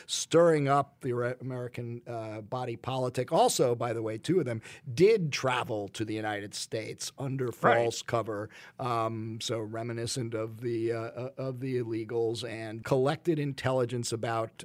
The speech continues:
Speaker 1: uh, the American, um, election, uh, coming up. But, um, in my book, you know, I took a step back, uh, uh, uh, uh, about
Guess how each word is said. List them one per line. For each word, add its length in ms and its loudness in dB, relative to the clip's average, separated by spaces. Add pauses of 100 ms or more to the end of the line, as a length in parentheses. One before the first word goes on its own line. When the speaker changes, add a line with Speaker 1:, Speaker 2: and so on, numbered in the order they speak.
Speaker 1:
uh, 380 -4
the 120 -4
American, 640 -8 (120)
um, 440 -10
election, 600 -2 (100)
uh, 240 -6
coming 300 0
up. 260 4 (320)
But, 340 2
um, 360 2
in 420 2
my 180 4
book, 520 4
you 120 -2
know, 300 0
I 140 0 (320)
took 200 -2
a 60 0
step 340 -2
back, 440 -2
uh, 40 -2
uh, 360 -4 (100)
uh, 400 -6
uh, 160 -2 (100)
about 600 0